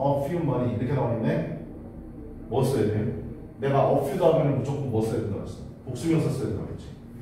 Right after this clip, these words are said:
money는 셀 수 있다고, 없다고? 없다고요.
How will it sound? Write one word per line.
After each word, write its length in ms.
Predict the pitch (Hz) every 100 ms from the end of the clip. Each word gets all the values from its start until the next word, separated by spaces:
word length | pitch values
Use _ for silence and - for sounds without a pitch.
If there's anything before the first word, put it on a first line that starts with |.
| - - -
money는 400 | - 131 160 165 -
셀 160 | 180
수 100 | 170 143
있다고, 240 | 113 107
없다고? 420 | 95 110 107 - - -
없다고요. 480 | - - - - -